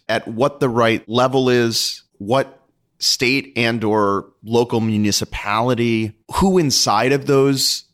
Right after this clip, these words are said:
government organizations has the power to, to sort of potentially adopt your software? What's been the overarching strategy in, in terms of the who to go after?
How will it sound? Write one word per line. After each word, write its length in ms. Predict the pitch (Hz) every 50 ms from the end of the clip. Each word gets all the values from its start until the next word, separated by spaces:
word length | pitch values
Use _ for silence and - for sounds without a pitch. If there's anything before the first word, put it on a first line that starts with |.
| _ _
government 340 | 127 135 131 131 131 127 123
organizations 680 | 123 123 117 123 123 117 117 120 120 - - 127 110
has 160 | 131 117 101 -
the 80 | 104
power 460 | - - - 78 85 98 107 110 113
to, 720 | 107 - - - 117 117 117 113 110 107 104 104 110 - - - - - _ - - - - 113
to 100 | - 135
sort 160 | - - 135
of 80 | 127 -
potentially 360 | - - 127 120 - - 120
adopt 320 | 110 117 107 101 - -
your 80 | - 113
software? 640 | - - 120 107 110 - - - 123 120 120 117 - - - - - - _ _ _
What's 260 | - 151 165 220 -
been 180 | - - 330 302
the 60 | -
overarching 600 | - 131 135 131 131 127 123 123 123 - 127 117 113
strategy 1120 | - - - - - - 113 104 110 113 110 117 110 98 - - 101 101 95 95 95 - _
in, 240 | - 113 107 101 92
in 180 | - 107 110 104
terms 340 | - 123 120 113 110 -
of 60 | 104 85
the 120 | 107 98
who 340 | - - - - 135 131 123
to 100 | 117 104
go 220 | - 95 67 53
after? 380 | 52 57 62 - - - -